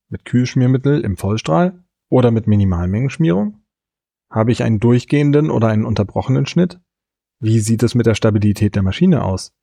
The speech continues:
Wie ist die Einspannung? Offensichtlicher Einfluss hier: Trocken kann ich in den meisten Fällen nur niedrigere Schnittgeschwindigkeiten fahren als mit Kühlschmierung.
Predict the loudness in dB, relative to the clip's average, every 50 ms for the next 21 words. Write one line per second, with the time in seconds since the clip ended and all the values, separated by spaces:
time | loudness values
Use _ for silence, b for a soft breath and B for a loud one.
0 | _ _ _ _ _ 0 0 0 0 0 -4 -2 0 0 0 0 0 -2 -2 -2
1 | -2 -6 -10 _ _ _ _ _ _ _ _ _ _ -4 -4 -2 0 0 0 2
2 | 0 0 0 0 0 0 0 0 0 -2 -2 -2 -4 -8 -8 -6 -4 -2 -2 -2
3 | -2 -4 _ _ _ _ _ _ _ _ _ _ _ _ -10 -2 -2 -2 0 0
4 | -2 -4 -2 -2 0 0 0 0 0 0 2 2 2 2 0 0 0 -4 -6 -2
5 | 0 0 2 2 2 2 4 2 2 0 0 -2 -2 -2 0 -2 -2 -2 -2 -4
6 | -4 -4 -4 -6 -4 -2 -2 -2 -2 -2 -2 -4 -4 -4 -4 -6 -6 -4 -2 -2
7 | 0 0 0 -2 -4 -6 _ _ -6 -6 -6 -2 -2 -2 -2 -2 -4 -2 0 0
8 | 0 -2 -4 -6 -6 -6 -6 -8 _ _